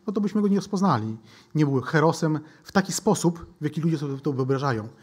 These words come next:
Piękny, dobrze zbudowany i wybijający się z tłumu. Ale Chrystus był niezwykły,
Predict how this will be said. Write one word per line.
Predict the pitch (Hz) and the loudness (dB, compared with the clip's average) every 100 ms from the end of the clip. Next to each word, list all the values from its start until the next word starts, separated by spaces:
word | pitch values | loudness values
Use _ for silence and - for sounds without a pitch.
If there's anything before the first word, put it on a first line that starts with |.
| - _ | -20 _
Piękny, | 139 147 156 139 135 131 131 - _ _ _ - | 0 0 0 -2 -2 -4 -8 -20 _ _ _ -10
dobrze | 110 135 113 120 117 | -4 -4 -2 -4 -4
zbudowany | 113 117 123 120 139 123 113 | -6 -4 -2 0 0 0 -4
i | 110 110 - _ _ _ _ | -6 -10 -14 _ _ _ _
wybijający | 135 135 127 131 131 | -2 2 2 2 0
się | 139 123 | -6 -6
z | |
tłumu. | - 120 110 156 - _ _ _ _ _ - - - - - - _ | -6 -4 -4 -6 -12 _ _ _ _ _ -16 -16 -20 -20 -20 -20 _
Ale | - 160 160 165 165 - - - _ - - - 165 | 6 10 10 8 4 -10 -20 -20 _ -20 -12 -10 -4
Chrystus | - 247 247 175 | 2 4 4 2
był | 220 | 4
niezwykły, | 208 185 156 196 175 170 175 | 6 4 2 0 2 4 2